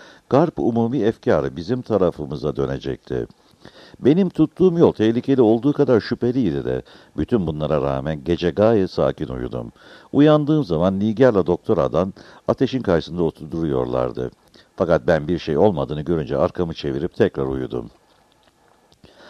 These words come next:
O sabah yatağımın başına namaz kılacak gibi diz çökmüş oturan Mahmure ablanın yüzünü hiç unutmayacağım. İncecik yüzü çarşafının siyah çerçevesi içinde cesur ve kararlı görünüyordu.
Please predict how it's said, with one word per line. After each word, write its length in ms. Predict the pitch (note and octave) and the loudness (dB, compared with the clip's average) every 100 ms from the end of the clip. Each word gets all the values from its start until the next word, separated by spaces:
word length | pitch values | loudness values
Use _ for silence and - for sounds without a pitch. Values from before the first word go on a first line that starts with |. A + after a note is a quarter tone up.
| - - | -20 -12
O 120 | - G3 | 0 2
sabah 340 | A2+ D#2+ G2 | 4 4 2
yatağımın 560 | G#2 A2 A#2+ B2+ C#3+ F#2+ | 2 2 2 2 0 -2
başına 320 | C#2+ E2+ F2 | -2 0 0
namaz 320 | F#2 B2 C3+ | 0 -2 -4
kılacak 440 | G2 F2 E2+ A2 | -2 -2 0 -4
gibi 220 | - D2 D2+ | -6 -10 -8
diz 180 | B2 | -10
çökmüş 420 | - F2 - C#2 C#2 | -4 -6 -4 -8 -8
oturan 360 | D2 D#2+ C#2+ | -6 -2 -2
Mahmure 420 | D#2+ E2+ E2 F2+ | -2 -4 -4 0
ablanın 280 | G2+ C2+ C#2+ | 0 0 -4
yüzünü 360 | D2 F#2 C#2 C2+ | -6 -6 -6 -8
hiç 180 | G2+ D2+ | -8 -6
unutmayacağım. 800 | C#2+ C2 C2+ B1 A#1+ A#1+ A#1 A1 _ - - - _ | -8 -8 -10 -10 -10 -10 -12 -14 _ -20 -20 -20 _
İncecik 520 | D#3 F#3 D#3+ E2 E2+ | -2 2 2 0 -4
yüzü 200 | D#2+ D#2+ | -4 -6
çarşafının 560 | F2+ G2+ G2 - F#2+ A2+ | 0 2 2 0 -4 -4
siyah 320 | - F#2 A2+ | -2 0 0
çerçevesi 640 | - G2 D#2 - D#2+ D2+ C#2 | 0 -2 -2 -4 -6 -4 -8
içinde 340 | - C2+ C2 | -10 -8 -8
cesur 400 | C2 F#2+ - B2 | -4 -4 -2 0
ve 80 | A2 | 0
kararlı 420 | - E2+ D#2+ D2 | 2 2 2 0
görünüyordu. 760 | C2 C#2 C2 C2+ B1 A#1 B1 | -4 -6 -6 -6 -6 -6 -8